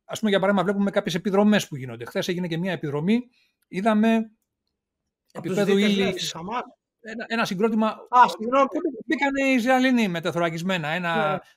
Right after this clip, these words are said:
Speaker 1: από ό,τι φάνηκε από τα πλάνα του βίντεο, πρέπει να ήταν μια δύναμη ύλης αρμάτων, ένα τακτικό εκεί υποσυγκρότημα, το οποίο ενέργησε, χτύπησε κάποιους, ε, στόχους κτλ.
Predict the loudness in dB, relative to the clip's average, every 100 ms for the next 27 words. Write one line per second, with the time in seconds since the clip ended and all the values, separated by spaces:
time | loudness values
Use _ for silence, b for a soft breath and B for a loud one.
0 | b -2 0 0 2 2 2 0 -2 0
1 | 0 0 -2 -6 -6 -6 -6 -4 -2 0
2 | 0 0 0 -2 -2 -4 -6 b b b
3 | _ -2 0 0 -4 -4 0 0 2 2
4 | 2 0 -2 -4 -8 -8 -6 -2 -2 -4
5 | -8 -8 -10 -14 -18 -20 -18 -12 -10 -6
6 | -4 -2 -4 -6 -10 _ _ _ _ _
7 | 0 2 2 2 2 0 0 0 2 4
8 | 4 0 -4 -6 -4 -4 -2 -4 -6 -6
9 | -6 -4 -4 -2 -2